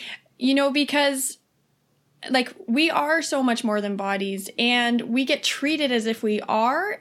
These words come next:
and then we start reducing ourselves to bodies. Um, it's tragic, and we are capable of so much more. Another thing that I will just,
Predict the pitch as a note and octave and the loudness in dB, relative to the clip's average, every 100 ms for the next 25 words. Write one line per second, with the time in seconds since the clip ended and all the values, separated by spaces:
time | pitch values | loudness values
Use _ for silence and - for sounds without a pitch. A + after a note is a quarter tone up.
0 | - B3 B3 B3 B3 C4 C#4 - C#4+ C#4 | -2 0 2 2 2 2 0 0 0 0
1 | C#4 C#4+ D4 C#4+ C#4 E4 F4 D#4+ - A3 | -2 -2 -4 -4 -4 -4 -4 -6 -6 -4
2 | A3 G#3 - - - - - - - A3+ | -4 -4 -8 -12 -16 -20 -18 -18 -2 2
3 | A3+ A3 A3 A3 - _ _ _ - - | 4 4 4 2 0 _ _ _ -18 -8
4 | C#4+ C4 - C4 A#3+ A3+ - - - - | 0 0 0 2 2 2 -2 -4 -8 0
5 | A#3 A#3 A3+ A3+ - A3 C4+ C#4 - B3 | 4 4 4 2 0 2 4 4 2 0
6 | A#3+ B3 A#3+ A3 G#3+ G#3 G3 - - - | 0 0 0 2 0 0 -4 -12 -12 -4
7 | A#3 G#3+ G#3+ G3+ G3 A3 G3+ G3 - - | 0 2 2 -2 -4 -4 -4 -4 -6 -10
8 | - - - A#3+ B3 B3 D4 D4 C4 B3 | -16 -8 0 4 6 4 2 2 2 2
9 | A3 G#3+ G#3 G3+ G#3+ G3+ - | 2 2 0 0 -2 -2 -10